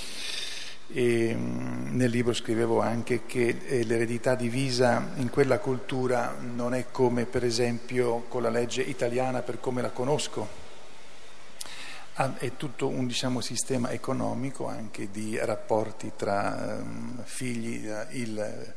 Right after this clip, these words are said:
primogenito, poi gli altri, poi se erano maschi, se erano donne. Quindi è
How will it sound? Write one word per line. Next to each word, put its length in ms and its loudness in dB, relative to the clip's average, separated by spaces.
primogenito, 840 -2
poi 180 -2
gli 120 -2
altri, 600 -2
poi 240 -4
se 160 -2
erano 160 -4
maschi, 400 -4
se 140 -4
erano 400 -2
donne. 500 0
Quindi 180 2
è 260 0